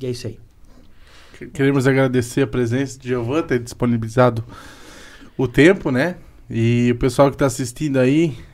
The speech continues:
Speaker 2: deixe seu like, se inscreva no canal.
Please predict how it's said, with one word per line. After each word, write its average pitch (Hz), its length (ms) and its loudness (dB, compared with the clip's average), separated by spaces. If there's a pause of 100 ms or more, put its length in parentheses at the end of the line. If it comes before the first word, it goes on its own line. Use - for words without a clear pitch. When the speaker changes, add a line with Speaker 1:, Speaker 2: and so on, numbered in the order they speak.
(100)
Speaker 2:
deixe 120 360 -2
seu 120 200 2
like, 147 320 4
se - 120 -4
inscreva 143 500 2
no 131 80 0
canal. 127 720 0